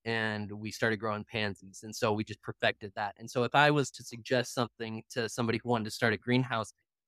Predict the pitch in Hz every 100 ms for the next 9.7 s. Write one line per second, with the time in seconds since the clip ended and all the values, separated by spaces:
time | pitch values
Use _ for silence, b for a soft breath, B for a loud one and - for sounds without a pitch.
0 | _ _ - 170 180 185 127 139 170 -
1 | - 143 - 143 143 156 131 107 143 147
2 | - 135 127 127 127 120 139 135 139 127
3 | 123 120 117 117 107 107 117 104 123 127
4 | 117 107 104 98 104 101 - - 104 101
5 | 92 95 101 95 92 107 104 107 98 95
6 | - 104 101 92 110 107 107 - 101 98
7 | 98 95 95 95 - 92 92 - 85 -
8 | 98 92 87 92 - _ _ _ - 107
9 | 120 123 131 120 110 - -